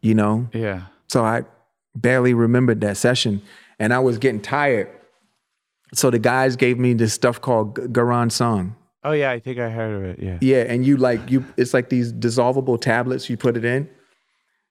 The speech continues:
Speaker 1: And, uh, I just remember being tired and going, <laughs> like, "Okay, okay."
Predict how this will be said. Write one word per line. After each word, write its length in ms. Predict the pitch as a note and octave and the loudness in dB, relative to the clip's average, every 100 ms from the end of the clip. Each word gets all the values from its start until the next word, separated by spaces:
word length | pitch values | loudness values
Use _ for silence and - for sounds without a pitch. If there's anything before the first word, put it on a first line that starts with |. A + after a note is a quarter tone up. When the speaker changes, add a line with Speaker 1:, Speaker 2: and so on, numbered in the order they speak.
| - | -2
Speaker 1:
And, 460 | A2+ A#2 A2 G#2+ A2 | 2 2 2 2 2
uh, 280 | G#2+ G#2 A2 | 2 0 0
I 100 | B2 | 0
just 180 | C3 | 2
remember 380 | C3+ C3 B2+ A#2+ | 2 2 2 2
being 320 | A#2 A#2+ A2+ | 2 2 2
tired 340 | G#2+ B2 B2 A#2 | 2 0 0 0
and 140 | A2 | 0
going, 1500 | G#2+ G#2 G#2 G#2+ A2+ C3 D#3 E3+ G3 A#3 C#4 D4+ D#4 F4 G4 G4 - - _ | 0 -2 -4 -6 -4 -2 0 0 4 6 6 6 6 8 6 2 -8 -20 _
<laughs> 0 | G3 F3 G3 F#3 - F3 - D#3+ C#3+ | 0 4 2 2 0 0 0 -2 0
like, 320 | D3 D3 D#3 E3+ | -2 2 2 2
"Okay, 680 | G#3 B3 C#4+ B3+ E3 G#2 - D3+ - _ _ _ _ - | 2 2 4 4 2 -2 -14 -20 -20 _ _ _ _ -2
okay." 680 | C#3 G3 B3 B3+ G3 B2+ | 0 2 2 4 2 0